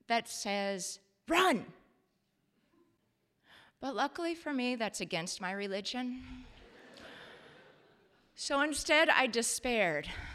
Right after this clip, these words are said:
And I prayed the prayer of panic that goes something like this. "Oh God,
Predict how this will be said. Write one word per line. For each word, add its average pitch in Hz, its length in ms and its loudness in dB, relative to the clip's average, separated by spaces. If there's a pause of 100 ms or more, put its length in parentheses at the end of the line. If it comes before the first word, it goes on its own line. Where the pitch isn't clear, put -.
(2750)
And 320 360 8
I 349 340 12
prayed 339 840 10
the 311 140 8
prayer 277 640 6 (180)
of 254 240 2
panic 277 720 -2 (600)
that 277 180 4
goes 269 260 6
something 285 460 0
like 269 280 2
this. 208 540 -4 (1300)
"Oh 381 340 12
God, 339 600 12